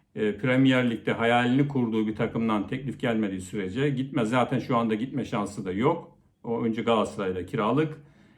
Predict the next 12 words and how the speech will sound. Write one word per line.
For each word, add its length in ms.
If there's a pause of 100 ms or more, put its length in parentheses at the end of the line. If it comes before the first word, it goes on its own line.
(160)
E, 60
Haziran 600
ayında 380
da 80
Galatasaray 500 (420)
oyuncunun 420
tapusunu 400
aldıktan 460
sonra 560 (320)
her 180
şey 160
olabilir. 500